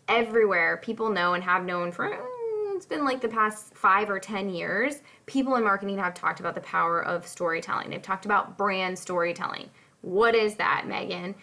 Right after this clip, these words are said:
That is what you do every single day in journalism when you put a face on a story. It's first person narratives.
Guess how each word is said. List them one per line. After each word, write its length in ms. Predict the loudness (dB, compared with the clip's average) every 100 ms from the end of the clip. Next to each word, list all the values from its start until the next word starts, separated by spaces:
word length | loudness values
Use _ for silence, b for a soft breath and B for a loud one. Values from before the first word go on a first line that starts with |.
| B 2
That 200 | 4 4
is 140 | 2
what 180 | 0 0
you 160 | -4
do 200 | -2 -2 0
every 340 | 0 0 -2
single 320 | -2 0 0
day 280 | 2 2 2
in 120 | 0
journalism 500 | -2 -4 -4 -4 -6
when 200 | -6 -8
you 160 | -6 -6
put 220 | -2 0
a 60 | 0
face 540 | 0 0 0 -6 -10 0
on 240 | 0 0
a 80 | -4
story. 520 | -8 -4 -2 -2 -6 -8
It's 220 | -10 -8
first 460 | 2 4 4 0 -4
person 520 | -2 -2 -4 -6 -6 B B
narratives. 1040 | -8 -4 0 2 2 0 -2 0 -2 -6